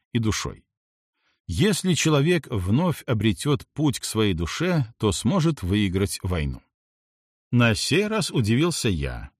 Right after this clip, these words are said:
и он весело рассмеялся, добавив: "Я имел в виду войну с вирусами и бактериями". Все эти экстремальные фокусы не являлись для Вима самоцелью.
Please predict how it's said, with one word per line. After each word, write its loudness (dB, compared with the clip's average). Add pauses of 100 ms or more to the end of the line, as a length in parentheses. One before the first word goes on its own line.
(220)
и 4
он 4
весело -2
рассмеялся, 0
добавив: -2 (300)
"Я 2
имел 2
в 2
виду 2
войну 2
с -6
вирусами 0
и 0
бактериями". -6 (1300)
Все -2
эти 0
экстремальные 2
фокусы -2
не 4
являлись 0
для 2
Вима 2
самоцелью. -4